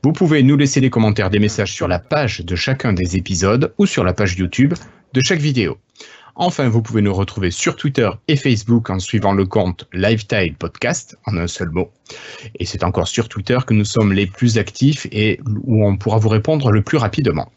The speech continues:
Euh, j'ai failli oublier le Slack. Si vous souhaitez nous rejoindre sur le Slack de Lifetile, n'hésitez pas à nous écrire à team arobase lifetile point F R. Voilà.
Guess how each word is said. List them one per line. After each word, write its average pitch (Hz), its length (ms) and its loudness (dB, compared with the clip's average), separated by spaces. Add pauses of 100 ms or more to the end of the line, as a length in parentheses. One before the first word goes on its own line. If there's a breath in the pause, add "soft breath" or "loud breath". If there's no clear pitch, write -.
(460 loud breath)
Euh, 117 100 2
j'ai 135 160 2
failli 143 220 4
oublier 98 300 0
le 76 100 -6
Slack. 110 340 -2
Si 117 220 -2
vous 104 240 -2
souhaitez 139 420 0
nous 110 140 4
rejoindre 98 500 0
sur 90 160 -4
le 92 80 -2
Slack 160 240 -2
de 135 80 -2
Lifetile, 92 640 0
n'hésitez 107 400 0
pas 95 140 0
à - 20 2
nous 107 180 2
écrire 117 380 -2
à 90 160 0 (360 loud breath)
team 127 360 4
arobase 107 640 0
lifetile 117 640 -2 (240)
point 165 240 0
F - 80 -10
R. 78 280 -6 (840)
Voilà. 127 420 2